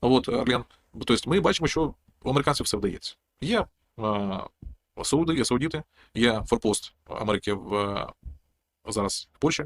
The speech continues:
але, е, це ж об'єкти, получається, впливу Америки і Німеччини, молодої Німеччини. Це намагання, е, нас встроїти всі от нов-, нові шляхи. Але якщо хочеш виторгувати власні гарні умови, стати суб'єктом, треба при-, запропонувати альтернативу.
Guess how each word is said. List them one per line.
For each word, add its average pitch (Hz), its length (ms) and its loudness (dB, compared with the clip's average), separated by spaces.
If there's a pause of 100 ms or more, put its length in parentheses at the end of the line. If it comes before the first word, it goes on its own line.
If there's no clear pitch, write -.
але, 147 260 2 (420)
е, 117 300 -2 (160)
це - 160 -2
ж - 100 0
об'єкти, 127 340 -2
получається, 120 520 0
впливу 110 380 2
Америки 110 440 0 (540)
і 98 220 -2 (120)
Німеччини, 107 400 -6
молодої 101 240 -2
Німеччини. - 360 -10 (500)
Це 113 320 2
намагання, 113 500 -2 (240)
е, 107 120 2
нас 110 200 2
встроїти 110 580 0 (160)
всі - 220 -4
от 104 160 2
нов-, 107 260 -2
нові 107 140 -2
шляхи. 107 320 -6 (340)
Але 110 280 4 (200)
якщо 113 200 0
хочеш - 260 -2
виторгувати 107 380 2
власні 104 360 0 (140)
гарні 107 260 0
умови, 104 360 0 (140)
стати - 240 -2
суб'єктом, 107 380 2
треба 135 160 2
при-, 139 400 4
запропонувати 135 420 2
альтернативу. 135 420 -2